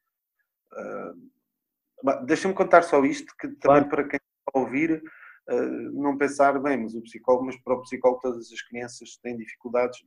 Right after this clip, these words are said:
Speaker 1: Não, vamos entender que aqui a minha parte normativa,
Speaker 2: Uhum.
Speaker 1: daquilo que é normal para mim de criança, se me permite o termo normal,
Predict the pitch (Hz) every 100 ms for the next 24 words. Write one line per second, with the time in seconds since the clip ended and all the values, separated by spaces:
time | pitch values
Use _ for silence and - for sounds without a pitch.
0 | - - - 120 127 135 139 139 143 _
1 | 156 147 - - 127 127 151 143 139 139
2 | 139 139 - 127 131 131 127 - 117 117
3 | 147 196 _ _ - 131 110 120 151 113
4 | - _ _ _ 135 135 127 123 131 123
5 | 120 123 - 107 113 113 117 131 - 123
6 | - 117 113 - - 113 110 107 110 113
7 | 131